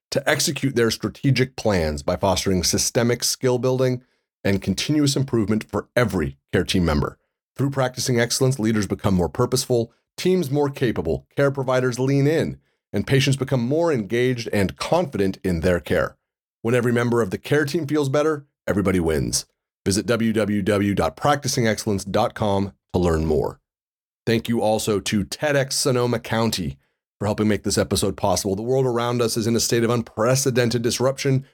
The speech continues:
We're all struggling to adapt. It is time to reimagine, reconfigure, and reconnect. Join me at the twelfth Annual ted X Sonoma County, Saturday, March second, two thousand twenty-four, at the Jackson Theater at Sonoma Country Day School.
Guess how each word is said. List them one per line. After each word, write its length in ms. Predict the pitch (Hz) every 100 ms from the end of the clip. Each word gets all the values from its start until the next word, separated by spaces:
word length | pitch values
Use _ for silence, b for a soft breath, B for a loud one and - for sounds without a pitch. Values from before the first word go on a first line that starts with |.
| b
We're 140 | 123 123
all 80 | 123
struggling 520 | - 123 117 113 107
to 160 | - 101
adapt. 540 | 78 113 127 - - _ _ -
It 80 |
is 80 | 113
time 220 | - 113
to 100 | 107 95
reimagine, 640 | 98 95 107 107 107 107 -
reconfigure, 720 | 131 180 135 117 117 107 110
and 280 | 98 92 - _
reconnect. 560 | 87 87 - 90 85 - - -
Join 400 | 131 147 147 127
me 260 | 95 71 - _ _ -
at 80 | 98
the 60 |
twelfth 240 | 92 117 113
Annual 260 | 107 104
ted 280 | - - 160
X 240 | 147 139 -
Sonoma 380 | - 131 120 110
County, 400 | 117 107 104 98 b b _
Saturday, 340 | - 147 156
March 240 | 143 127 -
second, 240 | 113 110
two 100 | 95
thousand 300 | 127 120 113
twenty-four, 720 | 107 110 98 - 101 101 95 - _ _ _ _ -
at 80 | 113
the 60 |
Jackson 380 | 101 131 127 117
Theater 280 | 113 110 107
at 60 | -
Sonoma 260 | 98 90
Country 280 | 87 90 90
Day 180 | 90 101
School. 420 | - 113 101 98